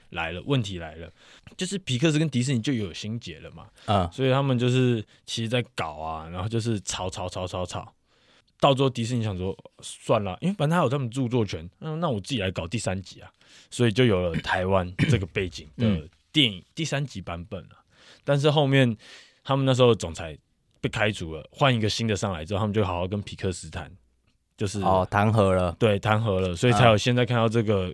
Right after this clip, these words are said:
Speaker 1: 哭到稀里哗啦的第三集。
Speaker 2: 嗯。
Speaker 1: 对。
Speaker 2: 好，哎，那我补充一下。
Speaker 1: 嗯。
Speaker 2: 其实我没有很意外，是因为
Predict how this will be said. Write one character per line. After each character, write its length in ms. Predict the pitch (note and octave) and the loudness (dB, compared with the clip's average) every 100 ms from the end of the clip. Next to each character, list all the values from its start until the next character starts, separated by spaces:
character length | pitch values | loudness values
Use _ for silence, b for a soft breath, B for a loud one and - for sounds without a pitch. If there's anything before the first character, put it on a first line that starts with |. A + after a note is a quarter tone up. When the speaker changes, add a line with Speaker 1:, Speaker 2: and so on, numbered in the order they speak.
| - | -10
Speaker 1:
哭 300 | - - A#2 | -6 -2 2
到 300 | A#2 A2+ A2 | 4 4 2
稀 280 | F#2+ - A2 | -2 -4 -4
里 160 | G#2 G#2 | -2 0
哗 180 | G#2 | 0
啦 160 | G2+ G2 | 0 0
的 180 | F#2+ E2 | -2 -8
第 140 | - | -8
三 220 | F#2+ F#2 E2+ | -8 -8 -8
集。 260 | E2 B1 - | -12 -14 -2
Speaker 2:
嗯。 240 | A2 F2+ F2 b b _ _ - F#2+ | 0 0 -4 b b _ _ -16 -10
Speaker 1:
对。 200 | E2 D2+ - _ _ _ - | -10 -12 -20 _ _ _ -8
Speaker 2:
好， 220 | E2+ F2 | -8 -4
哎， 120 | - D3 | 0 4
那 120 | D#3+ | 6
我 80 | A#2+ | 6
补 160 | - | 4
充 220 | F2+ G2 F2 | -2 -2 -2
一 40 | |
下。 180 | E2+ - _ _ _ | -6 -8 _ _ _
Speaker 1:
嗯。 240 | F#2+ D#2+ D#2 | -12 -10 0
Speaker 2:
其 140 | D#3+ | 4
实 80 | G#3 | 8
我 120 | E3+ | 8
没 140 | A2 | 8
有 100 | B2+ | 6
很 220 | D3 F#2 F#2+ | 6 2 -2
意 260 | C#3+ D3+ A#2+ | -8 -6 2
外， 300 | B2+ A2 F2 | 4 4 0
是 140 | - | -2
因 100 | B2+ | 0
为 120 | B2+ | 2